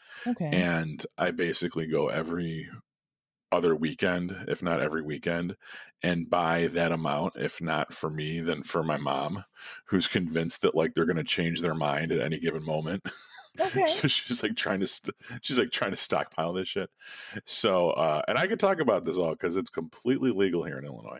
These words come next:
Speaker 1: Yeah.
Speaker 2: So I'm not, not giving up the goose or incriminating myself in any way.
Speaker 1: <laughs>
Speaker 2: Um, so yeah, so, like, I go all the time and I'm always buying shit, but it's mostly edibles or they have, like, uh, bath salts that you can use that are T H C infused or, like,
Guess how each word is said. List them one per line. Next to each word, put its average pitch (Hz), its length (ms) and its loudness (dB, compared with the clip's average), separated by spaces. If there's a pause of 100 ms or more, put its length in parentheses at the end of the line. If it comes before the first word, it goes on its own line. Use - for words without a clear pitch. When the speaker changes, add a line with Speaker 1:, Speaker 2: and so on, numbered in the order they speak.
Speaker 1:
Yeah. 180 120 -20 (340)
Speaker 2:
So 76 340 2
I'm 78 80 0
not, 98 240 2 (300)
not 110 280 0
giving 127 160 4
up 127 100 2
the 120 60 0
goose 117 300 4
or 104 40 2
incriminating 110 400 0
myself 98 440 2
in - 180 -4
any 101 220 0
way. - 380 0
Speaker 1:
<laughs> - 360 -18
Speaker 2:
Um, 82 520 0 (420)
so 127 560 4
yeah, 143 280 4
so, 110 220 4
like, 90 380 2 (140)
I 95 240 2
go 90 640 4
all 92 100 6
the 92 80 0
time 92 200 0
and 87 100 -2
I'm 87 100 -2
always 85 180 -2
buying 78 280 -2
shit, - 180 0
but 104 80 0
it's - 160 -2
mostly 101 380 2
edibles 85 520 0
or 80 80 -2
they 76 140 -2
have, 78 280 -2
like, 69 360 -2 (720)
uh, 71 220 0 (100)
bath 98 240 2
salts 90 400 2
that - 120 -2
you 87 140 -2
can 85 120 -6
use 82 580 -4
that 87 140 -2
are 80 120 -4
T 87 300 -4
H - 160 -8
C 87 120 -4
infused 80 720 -6
or, 76 80 -4
like, 69 420 -6